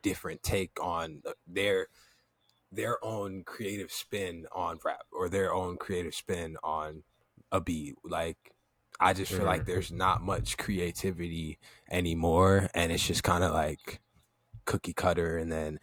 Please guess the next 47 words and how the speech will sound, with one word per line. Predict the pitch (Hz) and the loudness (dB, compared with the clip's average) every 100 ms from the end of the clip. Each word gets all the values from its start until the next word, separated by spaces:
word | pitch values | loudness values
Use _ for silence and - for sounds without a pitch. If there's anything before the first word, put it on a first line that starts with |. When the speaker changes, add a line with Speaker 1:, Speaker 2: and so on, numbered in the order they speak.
| - - | -16 2
Speaker 1:
everybody's | 80 80 82 78 | 4 6 6 6
gonna | 85 | 2
make | 82 76 | 0 0
this | 90 - | 0 0
type | - 85 - | 0 0 0
of | |
song. | - 87 85 82 80 80 | 2 4 6 4 0 -2
Like, | 76 78 78 | -4 -6 -4
I | 78 | -4
feel | 87 | -2
like | 82 80 | -2 -4
it's | 80 - | -10 -8
kinda | - 76 76 | -4 -4 -2
like | 76 76 - | -4 -4 -6
that, | - - - | -6 -4 -4
and | 78 | -6
it's, | - - - - - - _ _ _ _ _ _ - | -8 -14 -20 -20 -20 -20 _ _ _ _ _ _ -8
I, | - - - | -2 0 0
I | 78 | -2
think | 82 - | -4 -6
that's | - - | -6 -6
what | - - | -6 -4
I'd | 110 | -4
say, | - - | -6 -8
creativity | - - 76 - 78 76 69 - | -6 -4 -4 -4 -4 -6 -8 -8
and, | 76 | -6
like, | 76 - | -8 -4
a | |
change | - 80 73 - | -2 -2 -2 -4
of | - | 0
content, | - 73 - 82 80 - 87 | 2 2 0 -2 -2 -4 -4
maybe. | 85 82 82 - - _ _ _ _ - | -2 -2 -4 -8 -20 _ _ _ _ -4
Maybe | 85 76 | 0 2
I | |
just | 80 80 | 4 2
need | |
to | 76 | 2
Speaker 2:
Yeah, | 76 | 2
Speaker 1:
change | 76 82 | 0 2
Speaker 2:
I | 90 | 0
Speaker 1:
what | 78 | 0
I'm | |
listening | 80 78 78 78 | 0 -2 -2 -6
to. | - 78 80 80 | -6 -8 -8 -8
I | |
don't | 80 78 | -8 -8
know. | 80 | -10